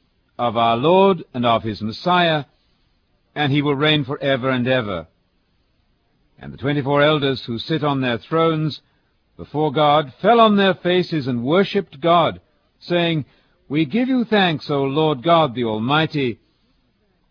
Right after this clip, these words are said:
who are and who was, because you've taken up your great power and you have begun to reign." And the nations were enraged,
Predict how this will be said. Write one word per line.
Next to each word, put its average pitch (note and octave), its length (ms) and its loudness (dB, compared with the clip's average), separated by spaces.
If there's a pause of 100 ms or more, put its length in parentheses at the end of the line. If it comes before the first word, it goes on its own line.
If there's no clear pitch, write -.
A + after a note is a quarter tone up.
who G#2 300 -10
are E3+ 500 0
and G#2+ 180 -10
who G2 120 -12
was, D#3+ 640 0 (640)
because C3+ 360 -2
you've E3 280 -2
taken A3+ 360 2
up G#3 280 -2
your E3+ 180 2
great E3 460 0
power C#3+ 500 0 (640)
and C3+ 240 0
you C#3 140 2
have A2 180 -2
begun D3+ 760 2 (400)
to B2+ 140 -8
reign." A#2+ 640 -2 (960)
And D2+ 120 -14
the E2+ 60 -10
nations D#3+ 480 0
were D3 140 0
enraged, C#3+ 720 -2